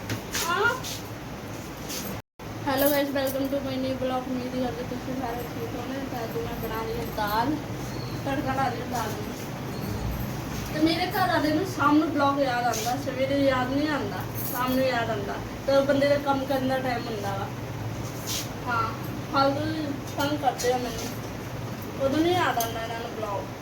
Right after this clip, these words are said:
ਸਾਨੂੰ ਕਹਿੰਦੇ vlog ਬਣਾ ਦੇ, ਸਾਨੂੰ ਪਤਾ ਨਹੀਂ ਕੀ ਹੁੰਦਾ ਵਾ। ਮੈਂ ਇੱਕ ਆਦਮ ਚੱਕ ਕੇ ਗੇਮ ਵੀ ਡਿਲੀਟ ਕਰ ਦੇਣੀ ਨਾਲ ਹੀ।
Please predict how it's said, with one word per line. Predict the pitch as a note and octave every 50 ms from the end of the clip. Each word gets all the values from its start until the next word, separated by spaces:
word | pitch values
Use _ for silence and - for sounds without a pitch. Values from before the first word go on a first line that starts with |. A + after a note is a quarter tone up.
| - - - - - - - - - - - - - - - - - - - -
ਸਾਨੂੰ | D4 D4 D4 D#4 D#4+
ਕਹਿੰਦੇ | D#4+ D#4+ E4+ E4+
vlog | C#4+ B3
ਬਣਾ | C4+ C4+ C4 C4 C4 C4 B3+ A#3 A3+
ਦੇ, | A#3+ B3+ C4 -
ਸਾਨੂੰ | C#4+ C#4 C4+ C#4+ D4
ਪਤਾ | C#4 C#4 C#4 C#4
ਨਹੀਂ | C#4 C#4+ C#4
ਕੀ | C#4 C#4+
ਹੁੰਦਾ | C#4+ C4+ A#3+ A#3+ - - -
ਵਾ। | - - - F4+ - - - - - -
ਮੈਂ | D4 D4+
ਇੱਕ | E4 E4+ E4+
ਆਦਮ | E4+ E4 F4+ F#4 F4
ਚੱਕ | E4+ E4+
ਕੇ | D4 - - E4+ D#4+ C#4
ਗੇਮ | C#4+ C#4+ C#4
ਵੀ | C#4+
ਡਿਲੀਟ | C#4 C#4 C4 B3+ C4 C4 B3+ -
ਕਰ | B3+ B3
ਦੇਣੀ | A#3 A#3+ A3+ A3+ A#3 A#3 A#3 A3 G#3+
ਨਾਲ | G#3
ਹੀ। | G3+ G3+ G#3